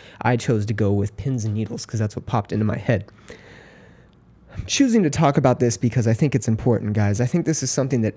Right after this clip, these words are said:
everybody in the entire, uh, well, at least the United States, I, I guess I'll focus this on the United States more so than the world. Um, I think everybody's feeling this right now.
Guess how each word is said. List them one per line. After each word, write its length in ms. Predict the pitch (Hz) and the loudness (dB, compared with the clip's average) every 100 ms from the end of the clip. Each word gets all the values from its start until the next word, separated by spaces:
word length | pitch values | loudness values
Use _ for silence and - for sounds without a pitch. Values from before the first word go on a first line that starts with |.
| - | 2
everybody 600 | 123 120 110 104 101 117 - - - - - - - - | 2 2 0 0 -2 -4 -12 -20 -20 -20 -20 -20 -20 -6
in 160 | 120 113 | -2 -2
the 100 | 110 | -2
entire, 380 | 107 131 107 104 101 98 _ | -2 -2 -2 -2 -4 -8 _
uh, 220 | 101 101 101 | -6 -4 -2
well, 140 | 117 | -2
at 60 | 110 | 0
least 220 | 170 - | 0 0
the 60 | 123 | -2
United 320 | 110 98 98 | 0 -2 -4
States, 320 | - 101 - | -4 -4 -2
I, 40 | |
I 140 | 123 95 | -2 -2
guess 240 | 143 - | -2 -2
I'll 60 | 117 | -4
focus 400 | - 120 113 - | -2 -4 -4 -4
this 240 | 110 101 | -6 -4
on 140 | 104 101 | -6 -4
the 80 | |
United 320 | 101 101 101 95 | -6 -4 -6 -6
States 320 | - 104 - | -4 -4 -2
more 180 | 110 98 | -2 -2
so 180 | - | 0
than 140 | 101 104 | 0 0
the 80 | 95 | 2
world. 300 | 107 98 - - - - - - - | 2 2 -2 -12 -20 -20 -20 -20 -2
Um, 340 | 113 107 92 - - - _ - - - | 0 2 0 -4 -10 -20 _ -20 -20 -20
I 60 | - | 0
think 180 | 190 | 4
everybody's 400 | 170 147 135 110 | 4 4 4 2
feeling 280 | - 117 101 | 0 0 2
this 200 | 95 - | -2 0
right 120 | 104 | 0
now. 200 | 104 - | 0 -4